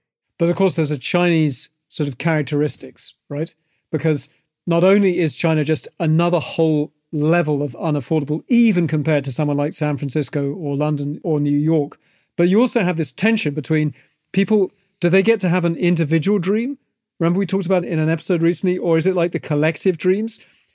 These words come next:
One of the fascinating ironies of Hegang is this city sprung up in the middle of nowhere near the Russian border because central planners found that it was a place to mine stuff like coal or other minerals. And central planners have a vision of how to make Hegang survive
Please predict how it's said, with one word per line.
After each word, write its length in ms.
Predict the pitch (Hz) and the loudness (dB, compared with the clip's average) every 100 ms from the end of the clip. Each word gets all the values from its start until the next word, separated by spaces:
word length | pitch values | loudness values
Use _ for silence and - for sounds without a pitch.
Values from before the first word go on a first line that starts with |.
| _ | _
One 180 | 165 247 | 0 2
of 80 | 349 | 2
the 60 | |
fascinating 760 | - - 233 254 - 262 196 180 | -2 -4 -4 -2 -2 0 0 -2
ironies 440 | 180 196 254 180 | -2 0 0 0
of 140 | 151 - | -2 0
Hegang 500 | 180 202 151 131 120 _ _ | 2 2 0 -4 -10 _ _
is 160 | 180 147 | -2 0
this 160 | 226 247 | 0 -2
city 480 | - 247 233 160 | -2 0 2 0
sprung 560 | - - - 170 190 220 | -4 -10 -6 0 2 4
up 160 | 190 175 | 2 0
in 100 | 156 | 0
the 40 | |
middle 260 | 160 185 160 | 2 2 2
of 120 | 143 | 0
nowhere 640 | 156 175 202 151 139 123 - - | 2 2 2 0 -2 -8 -12 -4
near 140 | 160 | -2
the 40 | 151 | 0
Russian 300 | 160 - 156 | -2 -2 -2
border 220 | 160 156 | 0 0
because 240 | - 175 | -2 -4
central 420 | - 196 214 196 170 | -2 0 0 0 -2
planners 600 | - 185 175 151 123 - _ _ _ | -2 0 0 -2 -4 -14 _ _ _
found 340 | - 165 165 | -4 -2 0
that 80 | 160 | 0
it 40 | 180 | 0
was 120 | 143 | -2
a 40 | |
place 260 | 143 160 - | 0 0 0
to 80 | 151 | -2
mine 300 | 156 156 156 | 0 0 -2
stuff 280 | - 156 156 | -2 -2 0
like 200 | 156 - | -2 -2
coal 420 | 160 160 156 147 | 0 2 2 0
or 220 | 143 131 _ _ 165 | -2 -6 _ _ -2
other 220 | 156 156 | 0 2
minerals. 500 | 180 190 143 139 - _ _ _ 170 | 2 2 -2 -4 -12 _ _ _ -2
And 160 | 170 | -2
central 360 | - 220 233 196 | 0 0 2 0
planners 500 | - 226 190 151 - _ | 2 2 2 0 -6 _
have 280 | - 180 220 | -4 0 2
a 80 | 202 | 2
vision 360 | 160 220 170 156 | 2 2 2 -2
of 100 | 131 | 0
how 160 | 175 | 0
to 80 | 165 | 2
make 200 | 165 160 | 0 0
Hegang 440 | 160 156 156 151 | 0 2 0 -2
survive 560 | - 147 156 151 147 | -2 -2 0 2 0